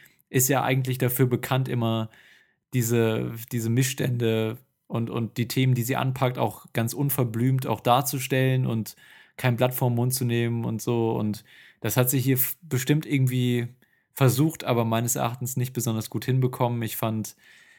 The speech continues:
den Film sehr aussagelos,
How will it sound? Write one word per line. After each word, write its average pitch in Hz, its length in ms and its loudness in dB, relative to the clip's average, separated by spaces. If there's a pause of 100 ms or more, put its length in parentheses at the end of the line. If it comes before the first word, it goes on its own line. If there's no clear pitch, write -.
(120)
den 117 120 0
Film 127 320 4
sehr 127 580 2
aussagelos, 127 1160 0